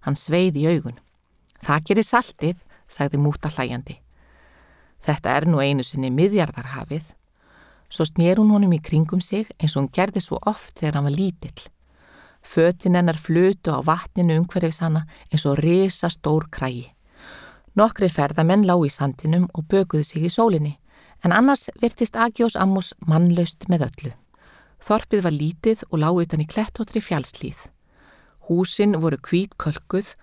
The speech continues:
og skjanna björt í sólinni, svo Tsatsiki varð að taka fyrir augun. Við bryggjuna lágu fiskibátar í öllum regnbogans litum.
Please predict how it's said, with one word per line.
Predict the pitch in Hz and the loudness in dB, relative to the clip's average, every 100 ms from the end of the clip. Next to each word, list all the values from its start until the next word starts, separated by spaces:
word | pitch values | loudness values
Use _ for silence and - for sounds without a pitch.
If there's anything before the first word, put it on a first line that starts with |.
| - - | -20 -10
og | 151 | -8
skjanna | - - 185 233 220 190 | -8 -2 2 4 4 2
björt | 202 202 - | 0 -2 -4
í | 170 | -4
sólinni, | 196 170 135 143 - _ - - | 0 -2 -4 -10 -16 _ -20 -12
svo | - 135 | -8 -6
Tsatsiki | - 151 - 180 - 147 | -4 -4 -2 -4 -2 -4
varð | 147 147 | -2 -6
að | 151 151 | -6 -8
taka | 151 | -8
fyrir | - 131 - | -8 -8 -4
augun. | - 185 - - - _ _ _ _ _ _ _ _ _ _ _ _ _ _ _ - | 0 0 -2 -8 -16 _ _ _ _ _ _ _ _ _ _ _ _ _ _ _ -2
Við | 165 156 | -2 2
bryggjuna | 175 - 208 208 | 0 0 2 2
lágu | 180 139 | 2 0
fiskibátar | 139 190 - 208 202 202 196 180 | -2 -4 -2 -4 -2 -2 -2 -2
í | 139 | -2
öllum | 156 139 | -2 -2
regnbogans | 147 185 - - 180 165 160 139 | -2 -4 -6 -6 0 0 0 -4
litum. | 127 - 147 | -8 -8 -12